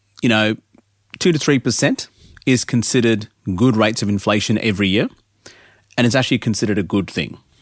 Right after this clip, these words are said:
So why is some inflation a good thing? Why is it a good thing that money gets devalued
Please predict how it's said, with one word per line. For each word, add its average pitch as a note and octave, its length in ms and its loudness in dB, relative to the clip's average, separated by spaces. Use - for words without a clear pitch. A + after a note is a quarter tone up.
So D#3 300 4
why F3 400 2
is E3+ 340 2
some F3+ 380 2
inflation A#2+ 840 0
a A#2+ 60 0
good G2 280 -2
thing? F#3+ 360 -2
Why C3+ 340 0
is G3 120 2
it F3 80 4
a D3 60 2
good B2+ 220 0
thing G#2+ 500 0
that G#2+ 240 0
money A2+ 380 2
gets G2+ 240 -4
devalued G2+ 760 0